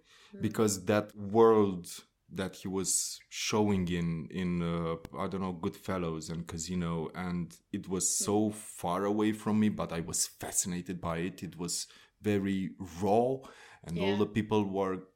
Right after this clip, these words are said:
Speaker 2: I'm naming them people because they were, like, people.
Speaker 1: Yeah,
Speaker 2: The
Speaker 1: they were,
Speaker 2: actors
Speaker 1: like,
Speaker 2: were in-,
Speaker 1: real, yeah.
Speaker 2: were incredible. They were, like, uh,
Speaker 1: Yeah.
Speaker 2: you couldn't feel they were acting. They were just being there, and, uh, that whole rage they had in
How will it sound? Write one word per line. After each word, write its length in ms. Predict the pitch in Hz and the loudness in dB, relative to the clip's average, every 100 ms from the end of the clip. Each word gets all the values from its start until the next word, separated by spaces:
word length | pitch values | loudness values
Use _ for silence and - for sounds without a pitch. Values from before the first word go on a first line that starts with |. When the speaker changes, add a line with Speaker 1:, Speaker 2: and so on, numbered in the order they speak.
| - | -12
Speaker 2:
I'm 120 | 95 98 | 0 4
naming 200 | 107 107 | 6 6
them 160 | 101 92 | 4 0
people 340 | - 107 92 85 | -2 -2 -2 -2
because 340 | 98 113 98 | -2 0 2
they 140 | 104 98 104 | 4 4 4
were, 260 | 120 107 82 - | 4 4 0 -6
like, 120 | 95 - - | -6 -6 -2
people. 240 | 107 226 | -2 4
Speaker 1:
Yeah, 240 | 277 349 214 | 8 8 8
Speaker 2:
The 40 | 220 | 6
Speaker 1:
they 80 | 214 | 8
were, 60 | |
Speaker 2:
actors 160 | 226 127 | 8 8
Speaker 1:
like, 180 | - 127 | 6 8
Speaker 2:
were 100 | 135 | 8
in-, 140 | 135 | 8
Speaker 1:
real, 160 | - - | 4 0
yeah. 300 | - - - | -2 4 6
Speaker 2:
were 80 | 151 160 | 8 6
incredible. 520 | 139 - 170 135 139 123 | 2 0 0 2 0 0
They 140 | 120 127 | 0 2
were, 120 | 131 127 | 2 0
like, 140 | 123 - - - | -2 -6 -20 -8
uh, 120 | 104 - - | -4 -2 -2
Speaker 1:
Yeah. 140 | - 101 143 135 | -2 -2 -4 2
Speaker 2:
you 80 | 131 135 | 4 4
couldn't 280 | 165 160 156 - - | 0 2 0 -2 -2
feel 200 | 151 160 165 147 113 | 2 4 4 0 0
they 60 | 107 107 | 2 4
were 120 | 107 - | 2 0
acting. 380 | 135 135 - 151 139 | -4 -4 -6 -6 -2
They 80 | 117 101 | 0 0
were 100 | 95 113 | -2 -4
just 420 | 110 - 104 92 | -4 -4 -8 -2
being 360 | 120 135 151 151 139 135 | 2 2 0 -4 -2 2
there, 260 | 139 143 143 135 - 92 | 2 2 -4 -6 -8 -4
and, 180 | 98 87 - - - - - - | -4 -6 -14 -20 -20 -20 -10 0
uh, 340 | 113 107 107 101 | 2 4 2 0
that 140 | - 107 131 | -2 -2 4
whole 200 | 131 117 107 101 113 | 6 4 2 0 6
rage 380 | 147 170 165 131 107 110 | 8 6 4 -2 -2 -2
they 100 | 107 | -2
had 240 | 120 107 | -4 -4
in 120 | 110 | -4